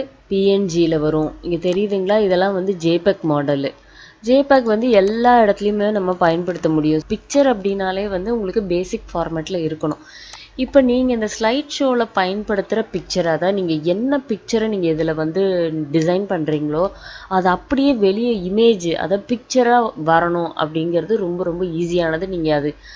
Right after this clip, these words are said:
கஷ்டப்படவே வேணாம். ஏன்னா நிறைய தம்ப்நெயில், YouTubeஸ்ல வந்து பாத்தீங்கன்னா, தம்ப்நெயில் கூட நீங்க இதுல பண்ணிக்கலாம். அவ்வளோ ஈஸியானது. நான் உங்களுக்கு எப்படி பண்றதுன்னு காட்டுறேன். சரி, இது வந்து உ-,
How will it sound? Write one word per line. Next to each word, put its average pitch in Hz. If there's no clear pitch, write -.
கஷ்டப்படவே 208
வேணாம். 196
ஏன்னா 185
நிறைய 180
தம்ப்நெயில், 220
YouTubeஸ்ல 190
வந்து 165
பாத்தீங்கன்னா, 175
தம்ப்நெயில் 220
கூட 202
நீங்க 185
இதுல 160
பண்ணிக்கலாம். 165
அவ்வளோ 175
ஈஸியானது. 170
நான் 196
உங்களுக்கு 190
எப்படி 208
பண்றதுன்னு 175
காட்டுறேன். 165
சரி, 208
இது 226
வந்து 233
உ-, 196